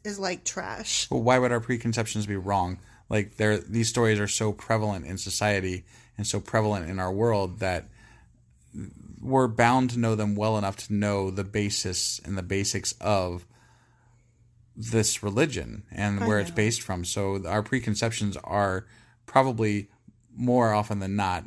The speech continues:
Speaker 2: fairly accurate, I would say.
Speaker 1: I mean, you're right. You're right. I just,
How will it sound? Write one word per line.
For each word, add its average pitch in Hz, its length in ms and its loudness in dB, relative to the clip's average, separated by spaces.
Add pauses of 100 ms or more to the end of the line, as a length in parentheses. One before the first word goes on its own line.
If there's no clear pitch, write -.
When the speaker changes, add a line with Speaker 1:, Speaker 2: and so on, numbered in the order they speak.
Speaker 2:
fairly 95 540 0
accurate, 85 420 -6
I 78 60 -8
would 82 160 -8
say. - 260 -8 (200)
Speaker 1:
I 359 100 -2
mean, 392 220 2
you're 349 180 0
right. 302 480 2
You're 277 160 -4
right. 285 520 0 (120)
I 269 140 0
just, 311 420 -4